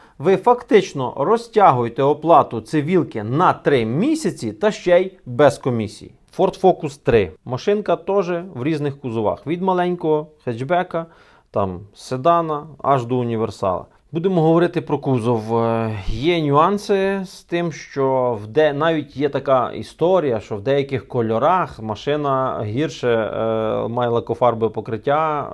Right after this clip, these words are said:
е, скажімо так, корозійну стійкість, чим в інших кольорах. Але чи то правда, чи ні, від себе скажу. Все ж таки за кузовом, е, треба доглядати, але є нюанси по Ford Focus теж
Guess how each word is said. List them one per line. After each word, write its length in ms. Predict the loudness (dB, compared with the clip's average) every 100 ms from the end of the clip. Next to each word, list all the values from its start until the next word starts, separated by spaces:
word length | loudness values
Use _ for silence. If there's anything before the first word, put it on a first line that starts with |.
| -10 -12
е, 40 |
скажімо 340 | -14 -8 -8 -2
так, 140 | -2
корозійну 420 | -2 -4 -2 -6
стійкість, 440 | -4 -6 -4 -12 -6
чим 240 | -6 -4
в 60 | -4
інших 360 | -4 -4 -10
кольорах. 440 | -8 -6 -6 -8 -6
Але 280 | -2 -2 -4 -8 -20 _ _
чи 120 | -10
то 160 | -4 0
правда, 320 | 2 2 0
чи 160 | -4 -6
ні, 260 | -4 -6 -12 -16 -10
від 160 | -10 -2
себе 300 | 0 2 0
скажу. 300 | -6 -8 -8
Все 240 | -4 -4
ж 100 | -4
таки 260 | -8 -6 -6
за 120 | -6
кузовом, 720 | -8 -6 -4 -4 -4 -4 -4
е, 420 | -2 -2 -2 -2 -2
треба 260 | -2 0 0
доглядати, 600 | 0 0 -2 -2 -4 -4
але 300 | 0 0 0
є 240 | 0 -2
нюанси 440 | -2 0 -2 -4 -8
по 140 | -6
Ford 680 | -8 -4 -2 -2 -4 -14 -4
Focus 460 | -4 -4 -8 -10
теж 340 | -4 -4 -4